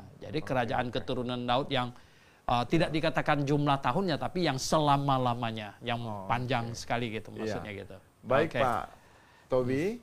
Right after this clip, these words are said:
Speaker 1: Hmm.
Speaker 2: Eh, nanti kalau untuk lebih lengkapnya mungkin lewat W A bisa ya, Pak, ya?
Speaker 1: Hmm, ya.
Speaker 2: Ah, kita
Speaker 1: Oke.
Speaker 2: lanjut ke pertanyaan yang kedua.
Speaker 1: Hmm.
Speaker 2: Pada dispensasi masa kerajaan seribu tahun, apakah orang-orang harus berjuang lagi sesuai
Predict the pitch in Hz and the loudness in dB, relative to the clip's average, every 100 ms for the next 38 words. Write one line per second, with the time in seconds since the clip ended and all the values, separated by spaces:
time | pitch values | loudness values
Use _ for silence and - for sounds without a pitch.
0 | - - - 107 107 107 127 127 127 135 | -18 -20 -16 -12 -2 4 6 4 2 -2
1 | 143 196 156 143 135 127 - 135 117 139 | 0 -2 2 2 4 2 2 -4 -4 0
2 | 131 123 - 131 127 123 123 123 117 127 | 2 2 0 0 0 2 0 -2 0 0
3 | - 165 131 123 160 123 107 104 95 110 | 0 -4 -4 -2 0 2 2 0 0 0
4 | 110 - 120 127 113 92 87 110 135 113 | -2 -6 -4 2 4 4 2 2 0 2
5 | 113 110 92 107 113 143 143 165 139 135 | 0 0 -2 -2 -2 -2 2 2 2 0
6 | 139 131 120 110 - 120 113 113 110 - | -2 2 2 2 -2 -4 -2 -2 -2 -2
7 | 107 107 104 101 123 147 123 95 139 - | -4 -2 -4 -6 -2 2 4 2 0 -8
8 | - - - 117 156 170 170 160 160 - | -20 -20 -18 4 6 8 8 6 4 0
9 | 156 151 - 160 143 139 151 143 170 143 | -4 -4 -2 -2 -2 2 2 2 0 2
10 | 143 143 147 127 131 127 131 120 120 131 | 2 2 0 0 0 2 0 -2 -4 -4
11 | 123 117 151 147 110 110 156 - - _ | -4 -2 0 0 0 -4 -8 -14 -20 _
12 | _ 202 202 214 175 113 104 - 143 139 | _ -2 0 0 0 -4 -2 0 2 2
13 | - 143 151 123 131 127 - 120 120 113 | 2 2 2 0 -2 -2 -4 0 0 0
14 | 98 131 135 123 120 131 151 143 104 87 | 0 2 2 2 2 2 2 2 0 -4
15 | - 123 - 143 135 117 110 98 | -8 -10 -6 0 2 4 2 -6